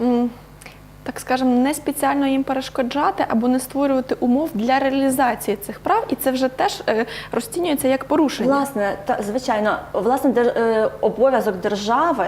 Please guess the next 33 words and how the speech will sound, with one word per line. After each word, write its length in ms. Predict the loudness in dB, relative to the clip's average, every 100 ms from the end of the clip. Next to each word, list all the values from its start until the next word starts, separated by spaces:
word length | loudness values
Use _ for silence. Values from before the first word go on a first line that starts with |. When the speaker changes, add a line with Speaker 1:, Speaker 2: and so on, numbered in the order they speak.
| -2
Speaker 2:
забезпечити 920 | -2 0 -2 -4 -4 0 0 -2 -2
дотримання 600 | -2 -2 0 2 2 0 -2
права 360 | -2 0 0 -2 -2
кожної 440 | -2 -2 -4 -6 -6
людини. 440 | -4 -2 -2 -4 -8 -14 -12
Це 140 | -2 2
є 100 | 2
обов'язок 580 | 0 0 0 0 -2
держави. 520 | -4 -6 -4 -2 -2 -6 -12 -16 -18 -8
І, 220 | -2 2 4
е, 640 | 4 2 4 4 2 0 -4 -10 -2
те, 100 | 0
якщо 240 | 0 0
людина 260 | 2 2 2
не 140 | 4
може 500 | 4 4 2 2 2 2
реалізувати 560 | 2 2 2 0 0 -2
свої 380 | -4 -4 -2 -2
права 340 | -2 0 0
і 60 | 0
свободи, 640 | -2 -4 -2 -2 0 -2 -4 -12 -6
е, 180 | -4
значить, 400 | -4 -2 -2 -4
е, 320 | -2 0 0 -2 -6 -12 -14 -14 -14 -10
щось, 360 | -6 -2 -2 -2
е, 260 | -2 -2 -2 -4
не 80 | -4
так 300 | -4 -4 -4
відбувається. 760 | -4 -4 -2 0 -2 -4 -6
І, 180 | -8 -6
власне, 500 | -6 -6 -6 -10 -10 -12 -16 -8
це 60 |
пови-, 280 | -6 -2 -4